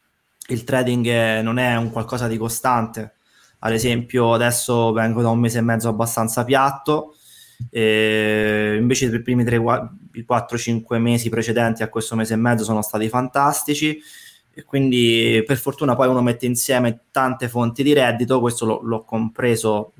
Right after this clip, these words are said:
tanti guru lo dicono, avere tante fonti di reddito in maniera tale da essere coperti e sicuri. Però devo dare un consiglio, cioè non costruiamole tutte quante insieme. Io ne ho costruito uno alla volta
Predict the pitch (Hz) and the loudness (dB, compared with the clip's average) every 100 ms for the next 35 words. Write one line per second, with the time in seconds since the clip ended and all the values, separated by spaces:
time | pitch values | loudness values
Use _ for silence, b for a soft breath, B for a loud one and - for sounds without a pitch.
0 | - 113 110 120 113 120 113 110 120 107 | -4 -4 -2 -6 -2 0 2 0 0 0
1 | 104 - 113 117 117 110 - 113 120 113 | -2 -2 -2 0 0 -2 -2 -4 -2 -2
2 | 135 143 123 113 113 120 117 117 _ 113 | 0 2 2 2 0 2 0 -2 _ -4
3 | 110 117 117 117 113 107 110 - 110 107 | -2 0 0 2 0 0 -2 -4 -2 -2
4 | 110 b b _ 135 127 131 131 127 - | -4 b b _ -2 2 0 0 -4 -2
5 | 120 123 110 101 - 143 156 151 127 127 | -2 2 2 2 -2 0 0 2 2 4
6 | 123 123 120 120 117 135 120 110 117 113 | 2 2 0 -4 0 0 2 0 -2 -2
7 | 139 143 139 127 - 131 131 123 120 - | -2 0 -2 -4 -2 0 0 -2 -6 -4
8 | 120 117 113 113 110 135 123 110 98 b | 0 0 -2 -6 -4 -2 0 0 -6 b
9 | b - 139 123 120 120 - 131 117 131 | b -2 0 0 -2 -6 -2 -2 0 2
10 | 127 123 131 123 110 - 120 123 147 | 2 4 4 4 2 0 0 0 -2